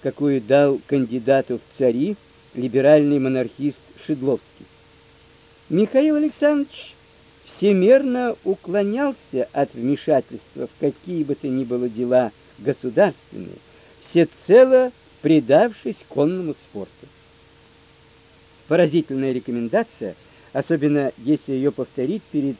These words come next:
массами. После бегства Людовика шестнадцатого в Варен Дантон провозгласил в якобинском клубе, что раз человек слабоумен, он не может быть королем.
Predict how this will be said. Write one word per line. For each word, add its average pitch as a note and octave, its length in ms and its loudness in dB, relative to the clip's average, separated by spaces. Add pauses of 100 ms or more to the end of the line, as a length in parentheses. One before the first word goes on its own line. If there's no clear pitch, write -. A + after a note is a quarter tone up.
(140)
массами. C3 580 -6 (1000)
После C4+ 360 2
бегства A3+ 840 0
Людовика F3 680 2
шестнадцатого D3+ 960 -2
в G#2 180 -10
Варен D3+ 480 -2 (560)
Дантон E3 640 0
провозгласил D#3+ 1000 -4 (240)
в - 40 -16
якобинском C#3 840 -4
клубе, A#3+ 460 -10
что - 420 -10
раз F3 340 0 (220)
человек C#3 480 -2 (160)
слабоумен, B2+ 760 -2 (520)
он B3+ 260 2
не C4+ 80 -2
может C4 320 -2
быть G#3 320 -2
королем. C3 400 -6